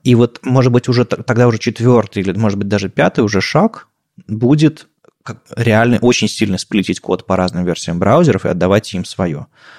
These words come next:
Но вот именно сначала сделайте шаг, наверное, с полифилами, и только потом уже идите по, собственно, тому, что рекомен-, рекомендует эта статья. Там, ну, префиксы, на самом деле, C S S-ные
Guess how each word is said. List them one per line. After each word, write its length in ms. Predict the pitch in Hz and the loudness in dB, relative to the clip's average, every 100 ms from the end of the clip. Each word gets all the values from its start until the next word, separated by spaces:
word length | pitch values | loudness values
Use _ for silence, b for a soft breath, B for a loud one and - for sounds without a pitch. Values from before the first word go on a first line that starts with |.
| B | B
Но 100 | 113 | 2
вот 200 | 104 - | 2 2
именно 260 | 113 107 - | 4 4 0
сначала 360 | - 110 139 117 | -4 -2 2 2
сделайте 300 | 120 113 - | 2 2 2
шаг, 240 | - - | 0 2
наверное, 220 | 107 98 | 0 0
с 40 | - | -2
полифилами, 640 | 104 127 - 98 - - | -2 -4 -2 -6 -8 -12
и 60 | - | -6
только 220 | 98 113 | -6 -6
потом 240 | 95 139 | -2 2
уже 200 | 127 107 | 2 2
идите 380 | 101 113 - 98 | 0 -2 -6 -8
по, 260 | 95 87 85 | -4 -2 -2
собственно, 320 | - - 98 | -4 -6 -6
тому, 180 | 90 98 | -4 -4
что 120 | - | -4
рекомен-, 340 | 101 - 98 - | -6 -4 -6 -4
рекомендует 540 | 107 107 113 110 98 | -8 -4 0 2 2
эта 120 | 98 | 2
статья. 500 | - - 92 107 165 - B B B B - | -4 -8 -2 0 0 -2 B B B B -6
Там, 280 | 175 165 147 | -6 -6 -6
ну, 80 | |
префиксы, 400 | 127 180 - 135 | -4 -2 -4 -2
на 80 | 104 | -2
самом 200 | 95 92 | 0 -2
деле, 120 | 95 82 | -2 -4
C 120 | - | -4
S 120 | - | -2
S-ные 480 | 87 - 87 - | -4 -4 -10 -10